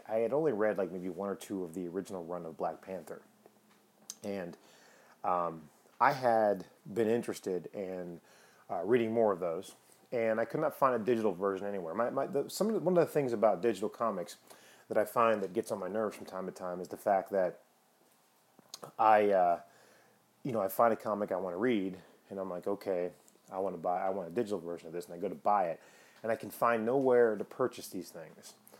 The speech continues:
And I know that there's, you know,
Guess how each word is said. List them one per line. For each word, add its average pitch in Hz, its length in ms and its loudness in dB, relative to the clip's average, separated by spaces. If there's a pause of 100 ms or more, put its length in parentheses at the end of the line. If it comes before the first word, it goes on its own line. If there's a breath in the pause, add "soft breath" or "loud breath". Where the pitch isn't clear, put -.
(340 loud breath)
And 104 380 -2
I 110 100 0
know 127 240 4
that 113 160 2
there's, 101 440 0 (500)
you 113 80 -8
know, 92 180 -8